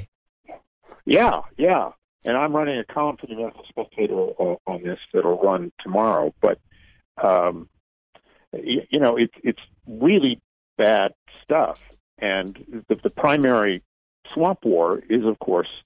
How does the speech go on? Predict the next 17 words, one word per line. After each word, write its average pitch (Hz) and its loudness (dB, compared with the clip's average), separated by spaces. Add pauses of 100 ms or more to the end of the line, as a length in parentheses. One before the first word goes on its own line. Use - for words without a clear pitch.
(540)
trying 107 0
to 101 0
take - -2
out 90 2 (300)
President 90 -2
Trump. - -2 (1040)
And 107 0
it 95 -4
comes 123 0
in 107 0
various 110 6
forms. 120 0
One 110 0
I 104 2
didn't 101 0
mention 117 -2
because 101 -2